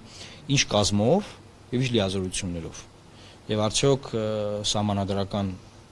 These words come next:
խնդիրներ չի առաջանում այդ իմաստով։ Որովհետև տեսեք, մենք ունենք նախադեպ, մարտի մեկի փաստավակ խմբի նախադեպը, բայց այդ նախադեպը նաև ունի վատ կողմ,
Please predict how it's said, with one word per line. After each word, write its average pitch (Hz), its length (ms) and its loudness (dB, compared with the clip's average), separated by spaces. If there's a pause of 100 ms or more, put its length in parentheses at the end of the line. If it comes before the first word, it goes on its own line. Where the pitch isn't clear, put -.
(1160)
խնդիրներ 101 440 -4
չի 90 160 -2
առաջանում - 500 -12
այդ - 180 -16
իմաստով։ - 360 -14 (720)
Որովհետև 110 300 -2
տեսեք, 117 280 2
մենք 110 200 0
ունենք 123 260 6
նախադեպ, 92 560 -6 (340)
մարտի 101 300 -2
մեկի 98 300 -4
փաստավակ 95 560 -4
խմբի 92 240 -8
նախադեպը, 80 580 -12 (640)
բայց 104 200 -2
այդ 107 100 0
նախադեպը 110 560 2
նաև 98 280 -2
ունի 107 160 -2
վատ 101 300 -2
կողմ, 143 280 2